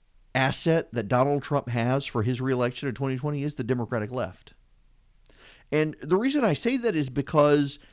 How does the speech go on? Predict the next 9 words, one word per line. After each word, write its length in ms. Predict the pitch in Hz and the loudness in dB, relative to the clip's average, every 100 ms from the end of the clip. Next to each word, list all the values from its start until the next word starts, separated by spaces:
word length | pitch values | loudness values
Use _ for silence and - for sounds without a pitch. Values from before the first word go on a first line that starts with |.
| _ | _
the 180 | 123 147 | 2 2
further 720 | 151 - - 226 294 277 254 | 2 -14 0 4 6 6 2
they 220 | 170 180 | 4 2
go, 220 | 180 170 175 | 4 2 2
descend 500 | 135 151 - 185 175 | 2 0 2 0 2
into 160 | 147 | 0
histrionics 760 | 127 170 - 160 131 127 127 - | 2 0 0 -2 0 0 -2 -2
and 100 | 117 | -2
hysterics, 720 | 110 - 185 208 95 - | -2 -2 -4 -4 -6 -10